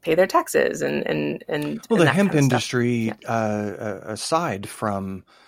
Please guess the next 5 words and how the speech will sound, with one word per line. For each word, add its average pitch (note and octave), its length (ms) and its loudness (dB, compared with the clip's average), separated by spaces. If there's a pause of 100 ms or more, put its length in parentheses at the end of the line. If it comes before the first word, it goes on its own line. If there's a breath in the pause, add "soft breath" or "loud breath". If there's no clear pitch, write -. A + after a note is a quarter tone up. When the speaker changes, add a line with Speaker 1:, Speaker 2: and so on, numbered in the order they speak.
(200 soft breath)
Speaker 2:
uh, G2+ 220 -8
recreational G#2+ 800 0
or G#2+ 180 -2
medical, G#2 680 -2 (460 soft breath)
uh, - 480 -10